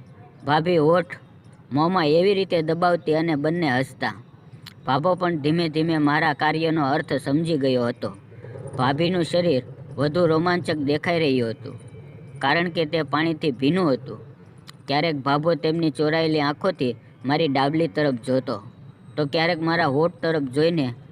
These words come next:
આંગળીઓ ફેરવતો હતો. હવે ભાભી ધીમે ધીમે તેનો ઈરાદો સમજી રહી હતી.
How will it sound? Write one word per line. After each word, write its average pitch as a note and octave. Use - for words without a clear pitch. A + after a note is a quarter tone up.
આંગળીઓ E3
ફેરવતો C#3+
હતો. A2
હવે D#3+
ભાભી D3
ધીમે D#3
ધીમે D#3+
તેનો D#3+
ઈરાદો D#3
સમજી D3+
રહી B2+
હતી. -